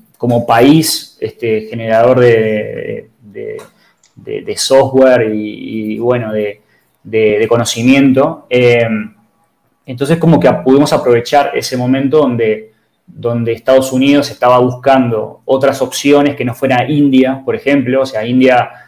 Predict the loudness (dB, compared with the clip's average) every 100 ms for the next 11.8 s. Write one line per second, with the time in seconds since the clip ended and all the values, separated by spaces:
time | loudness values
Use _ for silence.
0 | _ -6 -2 -2 0 2 2 0 -2 -4
1 | -6 -10 -14 -16 -20 -20 -20 -20 -10 -2
2 | 0 2 2 4 4 4 4 2 2 2
3 | 0 -2 -2 0 0 -2 -6 -8 0 2
4 | 2 2 -4 -12 _ _ _ -6 -6 -6
5 | -8 -8 -10 -4 -4 -2 0 4 4 2
6 | -4 -14 _ _ _ _ 0 4 4 4
7 | 4 2 2 0 0 2 2 2 0 0
8 | 2 2 2 2 0 -2 -2 0 0 0
9 | 0 0 -2 0 0 -2 -6 -10 -8 -8
10 | -6 -10 -14 -20 _ -18 -8 -2 -2 0
11 | 2 4 6 4 2 0 -4 -8